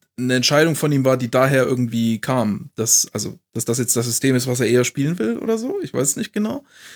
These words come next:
Ähm, ich fand's auf jeden Fall seltsam, weil ich das Gefühl hatte, die Raute hat ganz gut, ganz gut funktioniert. Also erste Halbzeit fand ich's ein bisschen schwer zu bewerten, weil Union hat's auf dem Papier ganz gut gemacht, wie sie die Raute bespielt haben.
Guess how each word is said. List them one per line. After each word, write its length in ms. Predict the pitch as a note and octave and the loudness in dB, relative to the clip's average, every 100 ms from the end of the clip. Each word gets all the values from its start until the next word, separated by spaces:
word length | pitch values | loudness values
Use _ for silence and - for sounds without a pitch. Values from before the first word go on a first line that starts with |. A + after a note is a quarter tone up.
| - | -6
Ähm, 220 | - C3 C3+ | 0 2 2
ich 80 | - | 0
fand's 200 | D3+ C#3+ | 0 2
auf 80 | |
jeden 120 | C#3+ B2+ | -2 -2
Fall 140 | A#2+ | -2
seltsam, 480 | A#2 A#3 - B2 G#2 | 2 4 4 2 0
weil 100 | G#2+ | -4
ich 200 | A2+ - - | -6 -12 -14
das 140 | B2+ | -14
Gefühl 280 | B2 - D3+ | -12 -6 -4
hatte, 160 | D3 | -2
die 80 | A#2 | -4
Raute 260 | A2 C#3 - | -2 -2 -2
hat 80 | - | -4
ganz 300 | A#2 - - | -4 -4 -10
gut, 120 | F3+ - _ _ | -12 -12 _ _
ganz 220 | D#3 D#3+ - | -10 -8 -6
gut 160 | G#3+ | -4
funktioniert. 720 | - A3 F#3 G3+ F#3+ G#3+ A3+ - - - - | -2 -2 0 2 4 4 2 -2 -20 -20 -10
Also 200 | - D3 | -4 0
erste 260 | D3+ F3 G3 | 2 2 2
Halbzeit 280 | F#3+ F#3 F3 | 2 0 0
fand 180 | F#3 | 0
ich's 260 | E3+ - - _ _ _ | 0 -2 -8 _ _ _
ein 80 | D3 | -2
bisschen 260 | D#3+ - G3+ | 2 2 2
schwer 260 | - F3 | 2 2
zu 140 | E3+ E3 | 2 0
bewerten, 440 | D3 B2+ C#3+ F3 | 0 2 0 0
weil 280 | C3+ B2+ C#3 - _ _ _ _ _ _ _ - | 2 2 0 -8 _ _ _ _ _ _ _ -2
Union 460 | C#3+ C3 C#3+ F3+ | 0 4 6 6
hat's 180 | E3+ - | 4 0
auf 140 | C#3+ C#3+ | -2 -2
dem 100 | D3 | -2
Papier 680 | B2 - - D#3+ G3 A#3+ | -2 -4 -2 2 2 0
ganz 260 | - C#3 C3 | -2 -2 0
gut 200 | D#3 D3 | -4 -4
gemacht, 340 | A#3 B3 C4 - | -2 -2 -4 -6
wie 80 | G#3 | -4
sie 100 | G3 | -2
die 80 | |
Raute 300 | G#3 G3+ G3+ | 0 0 0
bespielt 420 | G#3+ G#3 - A3 - | -2 -4 -4 -4 -4
haben. 200 | B3 | -6